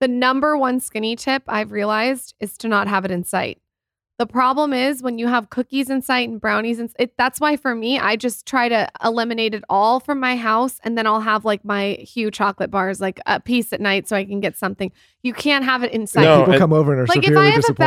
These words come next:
Speaker 1: bag
Speaker 3: in
Speaker 1: of
Speaker 3: our
Speaker 1: Flaming
Speaker 3: pantry.
Speaker 1: Hot Cheetos in my pantry every single time I walk in, or a McDonald's Happy Meal, I'm gonna want it.
Speaker 2: No, this is what, and I, this is where, where my wife and I had a little bit of a tiff on the ruck,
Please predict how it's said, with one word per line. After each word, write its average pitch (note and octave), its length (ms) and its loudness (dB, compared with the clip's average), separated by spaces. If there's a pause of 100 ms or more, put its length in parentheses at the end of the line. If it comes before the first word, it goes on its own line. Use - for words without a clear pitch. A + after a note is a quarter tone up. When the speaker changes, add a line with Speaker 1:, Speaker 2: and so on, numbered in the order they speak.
Speaker 1:
bag F4+ 80 4
Speaker 3:
in F4 60 0
Speaker 1:
of B3+ 80 0
Speaker 3:
our B3+ 100 -2
Speaker 1:
Flaming C#4 300 2
Speaker 3:
pantry. C#4 140 0
Speaker 1:
Hot C4 200 0
Cheetos A#3+ 420 -2
in G#3+ 60 -6
my G#3+ 140 -4
pantry B3 500 -2
every A3 220 0
single G#3+ 340 -4
time G#3 340 -2
I G3+ 140 0
walk F#3+ 320 0
in, B3 240 2
or G3+ 140 0
a G#3+ 80 0
McDonald's G#3+ 560 -2
Happy C4 320 0
Meal, G3 220 -2
I'm A3 180 -4
gonna A#3 180 0
want B3 260 2
it. - 120 -12 (420)
Speaker 2:
No, D3+ 120 6
this D3+ 200 4
is A#3+ 100 8
what, D3 200 6 (380)
and B2+ 120 2
I, A#2 60 6
this A#2 140 2
is B2+ 80 2
where, A#2 220 4
where A2+ 160 4
my G#2+ 80 4
wife G#2 240 6
and G#2 80 4
I - 20 0
had G#2+ 120 4
a - 20 0
little G2+ 160 4
bit F#2 140 2
of D#2 80 -2
a D2+ 40 -4
tiff - 380 2
on F#2+ 80 -6
the E2+ 80 -6
ruck, G#2+ 340 0